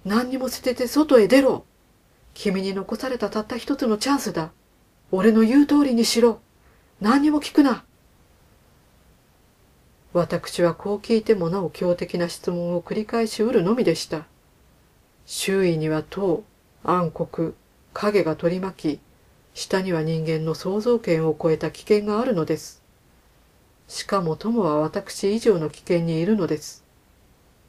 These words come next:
恐れながらも友をそんな状態に捨て去るのを無念に感じました。また受話器が鳴り、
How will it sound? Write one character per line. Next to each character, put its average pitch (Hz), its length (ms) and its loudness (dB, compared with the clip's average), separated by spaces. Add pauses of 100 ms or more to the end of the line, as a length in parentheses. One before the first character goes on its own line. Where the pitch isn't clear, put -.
(320)
恐 170 280 0
れ 196 120 0
な 202 120 -4
が 185 120 -4
ら 170 100 -2
も 160 120 -4
友 208 280 -4
を 160 60 0
そ 185 160 -8
ん 180 80 -4
な 185 100 -4
状 180 200 -2
態 180 200 -4
に 180 120 -6
捨 - 80 -12
て 214 120 2
去 233 160 -4
る 226 80 -2
の 160 160 -2
を 156 40 -2
無 170 140 -2
念 220 200 2
に 151 120 -6
感 175 220 -2
じ 170 120 -4
ま 170 100 -2
し - 120 -12
た。 143 160 -6 (1600)
ま 170 140 -2
た 165 120 -2
受 165 180 0
話 220 120 0
器 180 160 -2
が 156 100 -2
鳴 151 180 -2
り、 156 180 -4